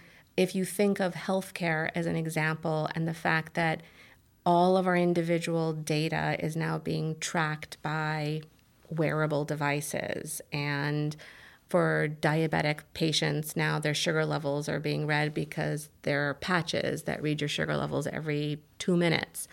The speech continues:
All of that is data that's being created. If that data gets to a place where it's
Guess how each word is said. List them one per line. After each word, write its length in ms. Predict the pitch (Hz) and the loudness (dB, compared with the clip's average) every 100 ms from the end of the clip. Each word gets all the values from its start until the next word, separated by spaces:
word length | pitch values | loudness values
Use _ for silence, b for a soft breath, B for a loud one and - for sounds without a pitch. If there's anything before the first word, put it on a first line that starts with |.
| B B B B - | B B B B -2
All 320 | 180 180 208 247 | 4 6 8 6
of 180 | 202 | 6
that 400 | 180 165 165 165 - _ 175 | 2 2 0 -2 -8 _ -6
is 140 | 165 | 0
data 320 | 165 160 165 | 2 4 4
that's 220 | 160 151 - | 2 -2 -2
being 220 | 160 156 | 0 -2
created. 600 | - 160 151 170 190 - | -2 -2 0 2 2 0
If 160 | 175 - | -4 0
that 340 | 170 165 165 | -2 -2 -2
data 320 | 160 170 170 | 0 2 0
gets 260 | 165 165 - | 0 -4 -4
to 100 | 175 | -4
a 60 | 165 | -4
place 420 | - - 160 - | -2 -2 -2 -4
where 180 | - 156 | -4 -2
it's 380 | - - - | -4 -6 -14